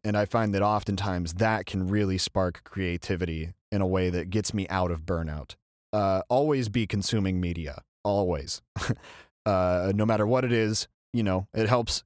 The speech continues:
keep you, keep you fresh, you know. Keeps, uh, keeps a little, little fire under the ass, I guess. I don't know. Just my ramblings. <laughs> I'm here to dole out advice. Uh, if you have anything that you want me to talk about,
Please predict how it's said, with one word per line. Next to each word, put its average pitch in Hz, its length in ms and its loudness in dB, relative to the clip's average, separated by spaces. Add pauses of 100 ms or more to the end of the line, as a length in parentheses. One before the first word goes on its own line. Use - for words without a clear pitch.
keep 139 260 -2
you, 117 400 2 (800)
keep 156 120 -2
you 151 80 0
fresh, - 520 -2 (420)
you 127 60 -2
know. 76 200 -4 (480)
Keeps, - 240 -4
uh, 95 640 0
keeps 143 180 -4
a 143 40 -8
little, 117 480 0
little 127 200 -6
fire 95 400 -4
under 90 200 -2
the 87 180 -4
ass, 85 480 -2
I 82 80 -6
guess. 80 380 -8 (120)
I - 60 -2
don't 113 80 0
know. - 160 -8 (680)
Just 135 160 -2
my 110 80 2
ramblings. 76 560 -4 (260)
<laughs> - 260 -6
I'm 113 180 0
here 117 200 2
to 104 380 0
dole 113 280 0
out 113 160 2
advice. 117 640 0 (720)
Uh, 95 340 2
if 104 220 -4
you 113 200 0
have 110 220 2
anything 107 500 0
that 92 180 -4
you 101 120 -2
want 98 240 -2
me 98 160 -2
to 87 80 -6
talk 127 300 -2
about, 170 340 -2